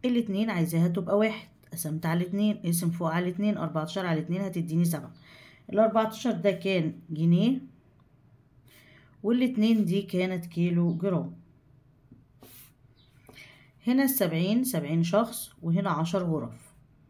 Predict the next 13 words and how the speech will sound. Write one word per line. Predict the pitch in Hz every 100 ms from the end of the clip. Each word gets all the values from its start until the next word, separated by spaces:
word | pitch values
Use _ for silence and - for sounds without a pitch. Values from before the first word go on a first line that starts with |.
| _ _ _ _ _ _ _ _ - - - - -
العشرة | 180 170 208 247
عايزاها | 202 165 190
تبقى | 202 170 143
واحد، | 151 202 220 160
قسمت | 165 175 175
على | 165 135
العشرة، | 139 - -
اقسم | 165 175
فوق | - 185
على | 170
العشرة | 156 190 269
هتديني | 202 165 - 165 165
سبعة. | - - -